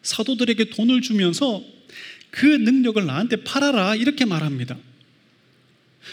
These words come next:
베드로에게 무서운 저주와 책망을 듣게 되죠. 여러분, 그런데 이 마술사 시몬뿐이겠습니까? 그 후에도 수많은 사람들이 지극히 인간적인 방법으로 성령을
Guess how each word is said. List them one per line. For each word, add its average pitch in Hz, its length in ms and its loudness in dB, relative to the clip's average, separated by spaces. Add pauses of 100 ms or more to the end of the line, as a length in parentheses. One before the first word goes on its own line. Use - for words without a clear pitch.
(200)
베드로에게 156 800 -2 (120)
무서운 220 460 -4
저주와 160 420 -4
책망을 202 420 -4
듣게 - 280 -8
되죠. 135 440 -12 (1080)
여러분, 202 260 0
그런데 220 280 0
이 220 100 2
마술사 202 440 -2
시몬뿐이겠습니까? 233 1200 0 (600)
그 277 160 2
후에도 269 400 0
수많은 294 520 2
사람들이 214 560 -4
지극히 - 600 0
인간적인 226 760 0
방법으로 185 460 -4
성령을 226 840 2